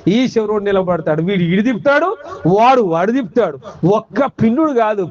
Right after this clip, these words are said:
పిండి, పిండి, పిండి. "అరే చూడ్రా, మరకపోయిందా లేదా?" కొద్దిగా ఉన్నదన్న, "అర్రే కొద్దిగా ఉందా? ఆగాగా, ఇడిదే, మళ్ళీ రౌండ్ వేద్దాం." ఈసారి మంచిగా బ్రష్ పెట్టి, ఆడింత సర్ఫ్ పోసి, రుద్ది,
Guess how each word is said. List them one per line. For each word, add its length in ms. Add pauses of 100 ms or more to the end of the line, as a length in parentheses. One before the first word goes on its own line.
(120)
పిండి, 500
పిండి, 380
పిండి. 480 (460)
"అరే 140
చూడ్రా, 500 (160)
మరకపోయిందా 640
లేదా?" 260 (800)
కొద్దిగా 500
ఉన్నదన్న, 400
"అర్రే 280
కొద్దిగా 300
ఉందా? 220 (260)
ఆగాగా, 480 (120)
ఇడిదే, 260 (240)
మళ్ళీ 240
రౌండ్ 260
వేద్దాం." 300 (760)
ఈసారి 420
మంచిగా 420
బ్రష్ 420
పెట్టి, 360 (300)
ఆడింత 320
సర్ఫ్ 360
పోసి, 380 (260)
రుద్ది, 720